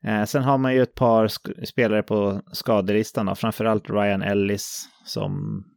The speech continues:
är tveksam till om han kommer spela den här säsongen överhuvudtaget, och Sean Couturier, som är ett tungt avbräck såklart tills han är tillbaka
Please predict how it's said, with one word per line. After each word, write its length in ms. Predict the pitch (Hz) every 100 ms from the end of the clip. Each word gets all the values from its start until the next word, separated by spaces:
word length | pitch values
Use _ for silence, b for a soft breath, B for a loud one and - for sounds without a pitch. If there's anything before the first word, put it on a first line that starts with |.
| _ _ _
är 200 | - -
tveksam 520 | 131 110 - 123 107
till 260 | - 107 101
om 120 | 101
han 120 | 98
kommer 260 | 98 101 98
spela 280 | - 104 101
den 120 | 98
här 100 | 101
säsongen 500 | - 104 101 101 98
överhuvudtaget, 1000 | 95 95 92 95 113 104 104 139 156 -
och 140 | 123 - -
Sean 240 | 143 123 117
Couturier, 520 | 104 - 104 98 92
som 300 | - 104 101
är 380 | 98 95 92 - _ B B B B B B B B -
ett 260 | - -
tungt 360 | - 120 104 -
avbräck 460 | 107 98 90 104
såklart 500 | - - - 95 95 - - 127
tills 220 | 107 -
han 200 | 101 92
är 60 | 92
tillbaka 760 | - 113 117 139 - 156 165